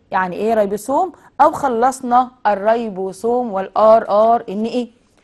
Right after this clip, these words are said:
تاني او تالت نوع بقى لو خدناهم بترتيبهم من الاحماض النوويه الريبوزيه هو التي ار ان اي، اي التي ار ان اي الناقل.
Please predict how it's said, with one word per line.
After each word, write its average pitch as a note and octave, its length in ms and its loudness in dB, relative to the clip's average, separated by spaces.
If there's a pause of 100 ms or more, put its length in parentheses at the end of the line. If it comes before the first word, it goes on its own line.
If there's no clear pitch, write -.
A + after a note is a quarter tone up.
(280)
تاني D4+ 580 0
او G#3+ 200 0
تالت D#4+ 580 0
نوع B3 380 2
بقى A3 280 2
لو G3 180 -2 (120)
خدناهم A3 500 -2
بترتيبهم B3 680 -4 (1080)
من C#4+ 160 -2
الاحماض A#3+ 500 -4
النوويه G#3+ 440 -6
الريبوزيه A3+ 800 -4
هو A3 280 -4 (100)
التي C4 500 -8 (200)
ار A3+ 300 4 (100)
ان A3 160 -2
اي، D#3+ 220 -14 (320)
اي C#4+ 240 0 (400)
التي G#3 360 -8
ار G#3+ 160 -2
ان F3+ 160 -12
اي A3+ 300 -8 (340)
الناقل. G#3+ 760 -4